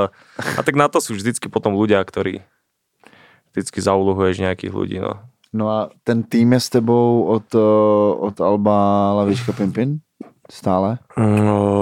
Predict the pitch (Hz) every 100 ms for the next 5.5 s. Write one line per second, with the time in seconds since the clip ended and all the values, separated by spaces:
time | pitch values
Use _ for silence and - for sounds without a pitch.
0 | 101 98 98 113 - 117 110 120 110 107
1 | 98 101 - 110 110 113 - 104 117 110
2 | 110 110 - - 107 107 104 98 98 -
3 | - 101 - 101 95 - - 101 104 101
4 | 98 - 98 101 104 107 107 - 101 -
5 | 107 104 - 123 139